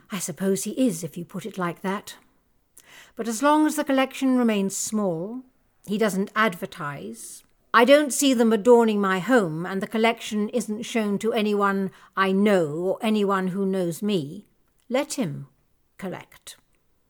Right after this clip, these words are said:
I shan't even credit it with any importance by acknowledging it. Does that make me sound cold, disconnected, like an old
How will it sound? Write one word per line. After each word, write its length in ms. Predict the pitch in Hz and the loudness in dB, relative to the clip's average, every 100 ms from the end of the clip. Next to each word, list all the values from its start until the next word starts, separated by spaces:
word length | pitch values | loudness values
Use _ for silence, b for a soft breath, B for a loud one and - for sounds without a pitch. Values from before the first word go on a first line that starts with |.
| _ _ _ _ - | _ _ _ _ -10
I 140 | 175 | -8
shan't 400 | 175 - 214 196 | -6 -6 -6 -6
even 260 | 208 190 190 | -8 -8 -8
credit 420 | 185 - 220 185 | -8 -8 -6 -6
it 200 | 175 - | -6 -8
with 100 | 190 - | -10 -4
any 240 | 220 202 | -2 0
importance 600 | 196 190 254 233 - 196 | -2 -2 2 2 0 -6
by 200 | - 214 | 2 4
acknowledging 560 | 226 226 247 247 208 170 | 4 2 0 -4 -8 -10
it. 260 | 160 - - _ _ _ _ _ _ _ _ _ _ _ _ _ _ _ | -10 -16 -20 _ _ _ _ _ _ _ _ _ _ _ _ _ _ _
Does 140 | 208 | -6
that 140 | 202 226 | -4 -2
make 220 | 214 202 | -2 -4
me 100 | 196 | -6
sound 380 | 175 196 185 185 | -6 -6 -6 -8
cold, 560 | - 202 180 165 190 - _ _ _ _ _ | -4 -2 -2 -6 -10 -16 _ _ _ _ _
disconnected, 840 | - 180 - 190 180 - 160 160 - _ _ _ _ _ _ _ _ - | -8 -6 -6 -6 -6 -10 -14 -14 -20 _ _ _ _ _ _ _ _ -10
like 100 | 180 | -6
an 100 | 202 | 4
old 420 | 254 233 220 214 | 8 8 8 0